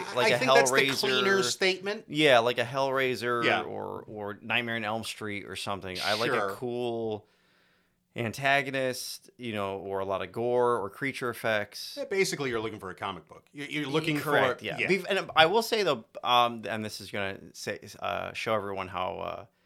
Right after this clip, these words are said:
Speaker 2: free my immigrant parents were, <laughs> that I watched way more horror movies before I ever read a comic book, and I started reading comics at ten. <laughs>
Speaker 1: I, I applaud them.
Speaker 2: Yeah.
Speaker 1: Uh,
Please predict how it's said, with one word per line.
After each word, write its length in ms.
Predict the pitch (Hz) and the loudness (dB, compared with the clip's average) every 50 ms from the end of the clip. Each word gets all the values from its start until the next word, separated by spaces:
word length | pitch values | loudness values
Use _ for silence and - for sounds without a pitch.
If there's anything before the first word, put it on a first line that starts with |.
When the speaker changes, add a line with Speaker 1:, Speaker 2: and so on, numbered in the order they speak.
| _ _ _ _ _ _ | _ _ _ _ _ _
Speaker 2:
free 400 | - - - - 117 117 117 117 | -18 -14 -8 -4 -2 0 2 2
my 180 | 110 107 104 101 | 2 2 0 0
immigrant 400 | - 107 107 107 92 104 107 - - _ - | -2 -4 -6 -4 -4 -6 -6 -8 -8 _ -14
parents 500 | - - 117 113 117 117 113 - - - | -6 -2 0 0 0 0 -4 -6 -8 -8
were, 320 | 107 98 101 110 107 107 127 156 151 - | -6 -6 -4 -2 -2 -2 -2 -4 -6 -8
<laughs> 220 | - - - _ - | -12 -16 -16 _ -4
that 100 | 120 110 | -2 0
I 160 | 101 104 120 | 2 4 4
watched 400 | 117 107 110 107 113 113 - - | 4 4 4 4 2 2 -2 -10
way 360 | 95 92 95 107 113 120 127 | -10 -4 -2 0 2 2 2
more 220 | 131 131 131 120 113 | 2 2 2 0 0
horror 320 | - - 123 117 113 107 | 0 0 0 2 2 0
movies 500 | 101 98 95 90 87 90 87 90 87 - - | -2 -4 -6 -6 -6 -6 -8 -8 -10 -14 -12
before 360 | - 98 - - 110 101 90 | -12 -12 -8 -4 -2 -2 -2
I 60 | 101 | -2
ever 320 | 101 - 104 101 110 117 104 | -4 -6 -6 -8 -6 -6 -6
read 200 | 104 92 - - | -6 -6 -6 -6
a 20 | |
comic 460 | - - - - 98 98 98 - - - | -8 -6 -6 -4 -4 -4 -6 -8 -10 -8
book, 280 | 101 98 98 - - - - - - - - | -8 -8 -8 -8 -12 -18 -20 -20 -20 -10 -4
and 100 | - 113 | -2 0
I 80 | 120 | 0
started 220 | 160 - 156 135 127 | 0 2 2 2 2
reading 160 | 123 120 120 | 2 -2 -4
comics 420 | - - 127 107 107 110 104 - | -2 0 0 0 0 0 -4 -6
at 160 | 98 90 80 - | -8 -8 -8 -10
ten. 480 | - - 113 104 92 87 82 85 85 - _ - | -10 -8 -6 -6 -6 -8 -10 -12 -14 -14 _ -20
<laughs> 140 | - - - | -14 -4 0
Speaker 1:
I, 420 | - 156 156 - - 170 185 208 - | 0 0 0 0 2 4 4 6 6
I 100 | 175 190 | 6 6
applaud 460 | 190 185 190 - 202 196 196 202 196 196 | 6 6 4 6 8 10 10 10 8 6
them. 260 | 226 247 262 240 220 | 2 2 0 -2 -4
Speaker 2:
Yeah. 360 | 139 131 113 104 92 90 87 - - - | 0 2 2 4 4 2 2 0 -2 -2
Speaker 1:
Uh, 560 | 147 143 139 139 139 143 143 143 143 139 | 0 2 2 4 4 4 4 4 4 2